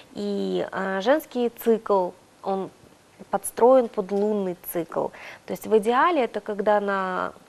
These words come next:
растущую луну женщина наполняется, на полнолуние у нее овуляция,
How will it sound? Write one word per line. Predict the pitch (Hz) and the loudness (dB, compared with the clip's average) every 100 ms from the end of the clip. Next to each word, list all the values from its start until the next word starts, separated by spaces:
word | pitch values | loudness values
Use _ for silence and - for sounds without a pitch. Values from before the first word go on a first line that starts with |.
| _ _ - | _ _ -2
растущую | 196 208 - 311 - 220 | 2 2 0 -2 -2 -4
луну | 202 196 | -2 -2
женщина | 196 247 - 220 | -2 -2 -4 -4
наполняется, | 202 196 208 202 196 180 170 - 226 | -2 2 2 4 0 -2 -6 -8 -8
на | 233 | -4
полнолуние | 220 202 208 240 262 208 | 0 0 2 2 2 0
у | |
нее | 190 185 180 | -2 -2 -4
овуляция, | 170 180 175 170 - - 233 294 | -4 -2 0 0 -4 -2 0 0